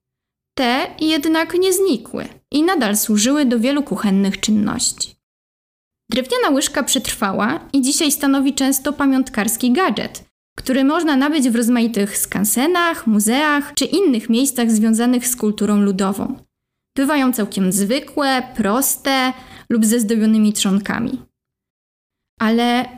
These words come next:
dlaczego to właśnie łyżka osiągnęła taki status?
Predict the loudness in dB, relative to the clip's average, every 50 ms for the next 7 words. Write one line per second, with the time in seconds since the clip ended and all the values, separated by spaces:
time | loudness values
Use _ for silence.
0 | -4 -2 -2 0 0 -2 -2 -2 -4 -2 -2 0 0 0 0 -2 0 0 2 2
1 | 2 2 0 -2 -2 -4 -4 -2 -2 0 0 2 2 2 2 2 2 0 0 -2
2 | -4 -6 -4 -4 -6 -4 -4 -4 -6 -6 -4 -4 -2 -2 -2 -4 -6 -8 -14